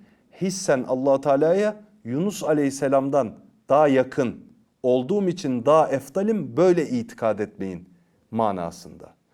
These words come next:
Dolayısıyla burada nefyedilen yanlış itikattır. Yoksa eftaliyetli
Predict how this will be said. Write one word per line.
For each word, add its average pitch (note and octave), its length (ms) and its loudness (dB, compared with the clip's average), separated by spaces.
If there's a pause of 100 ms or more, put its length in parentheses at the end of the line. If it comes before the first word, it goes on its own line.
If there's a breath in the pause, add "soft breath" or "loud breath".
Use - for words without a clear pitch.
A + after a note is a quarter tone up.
(480 soft breath)
Dolayısıyla D#3 800 2 (300 soft breath)
burada E3+ 300 2
nefyedilen D#3+ 960 -2
yanlış C3+ 460 -4
itikattır. - 640 -10
Yoksa C3+ 320 -4
eftaliyetli C3 840 -4